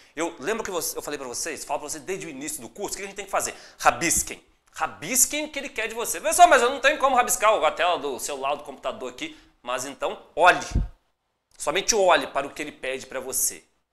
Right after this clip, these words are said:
Ok? Então, ó, vamos ol-, vamos olhar. Eu também não vou rabiscar, não. Não tem como. Por enquanto, eu não vou rabiscar essa televisão. Ainda. Na próxima, acho que eu vou começar a rabiscá-la. Marque a alternativa em que se destacam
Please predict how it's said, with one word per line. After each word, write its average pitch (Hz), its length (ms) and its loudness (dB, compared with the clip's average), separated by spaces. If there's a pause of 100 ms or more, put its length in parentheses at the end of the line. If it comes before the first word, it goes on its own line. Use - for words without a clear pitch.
(240)
Ok? - 760 0
Então, 185 360 -6
ó, 139 220 -2 (220)
vamos 127 260 -6
ol-, 113 140 -18 (120)
vamos 123 220 -10
olhar. 101 260 -8
Eu 110 60 -12
também 139 180 -10
não 143 60 -16
vou 139 60 -16
rabiscar, 160 320 -8
não. 139 140 -10
Não 110 60 -16
tem 123 160 -12
como. 131 240 -10
Por 143 140 -12
enquanto, 131 300 -12
eu 151 40 -14
não 170 80 -12
vou 170 80 -8
rabiscar 170 340 -6
essa - 80 -16
televisão. 147 420 -12 (260)
Ainda. 113 420 -6
Na 101 120 -8
próxima, 131 500 -8 (340)
acho - 160 -16
que - 40 -20
eu 123 40 -18
vou 117 80 -10
começar 120 260 -8
a 113 40 -12
rabiscá-la. - 500 -6 (640)
Marque 247 400 2
a 285 40 2
alternativa 262 1300 0
em 240 220 -4
que 247 300 -2
se - 460 2
destacam 175 720 2